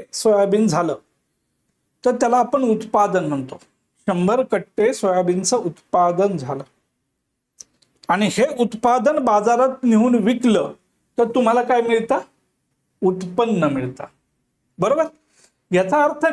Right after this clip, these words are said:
काय की उत्पादनात वाढ केली, उत्पन्नामध्ये सुद्धा काय होईल? वाढ होईल.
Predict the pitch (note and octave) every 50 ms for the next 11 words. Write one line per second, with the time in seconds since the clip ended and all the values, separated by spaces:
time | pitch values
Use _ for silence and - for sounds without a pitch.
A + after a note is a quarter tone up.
0 | - - E3+ D3 C#3+ F#3 G#3+ G#3+ - B3 C4 A3 G3 F#3+ F#3 - - - B3+ A#3+
1 | B3+ A3 C4 C4 C#4+ D#4 D#4+ - E4+ C4 C4 B3+ B3 B3 A#3+ A#3+ A#3+ F#3 D3 C3+
2 | E3+ - - - - _ _ _ _ _ _ _ _ _ _ _ _ _ _ _
3 | _ _ _ - - _ _ - G#3 G#3 G#3+ - - C4+ C4 C4+ C4+ C4+ C4 B3+
4 | B3+ A3+ B3+ A#3 - B3 A3 A#3 A#3 B3 A3+ A3 G#3 E3 F#3+ A3+ C4+ - - -
5 | - _ _ _ - D#3 D3+ F3 D#3+ D3+ C#3 B2+ - D3+ C3 C3